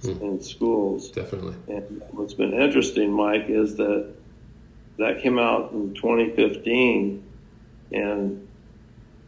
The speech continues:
Speaker 2: you know, my first few years out, you'd say,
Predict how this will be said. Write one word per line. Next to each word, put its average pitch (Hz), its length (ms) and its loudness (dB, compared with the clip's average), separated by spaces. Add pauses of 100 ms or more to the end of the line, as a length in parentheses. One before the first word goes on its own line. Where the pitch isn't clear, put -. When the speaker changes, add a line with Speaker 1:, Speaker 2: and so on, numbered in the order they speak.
(140)
Speaker 2:
you - 100 2
know, 110 60 4
my 107 200 4
first 123 400 4
few 123 160 8
years 117 400 8
out, 123 360 4
you'd 110 180 -2
say, 117 380 0